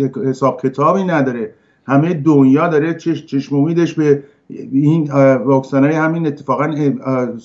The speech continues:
انگلیسی و آمریکایی و آلمانی و، اه، اینجور چیزا.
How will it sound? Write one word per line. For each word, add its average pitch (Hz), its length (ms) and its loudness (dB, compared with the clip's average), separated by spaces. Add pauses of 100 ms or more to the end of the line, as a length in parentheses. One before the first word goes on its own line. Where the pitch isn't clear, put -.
(340)
انگلیسی 127 540 2
و 156 40 2
آمریکایی 131 640 0
و 151 60 2
آلمانی 127 800 2
و، 151 60 2
اه، 123 640 -4 (160)
اینجور 131 260 4
چیزا. 123 500 -2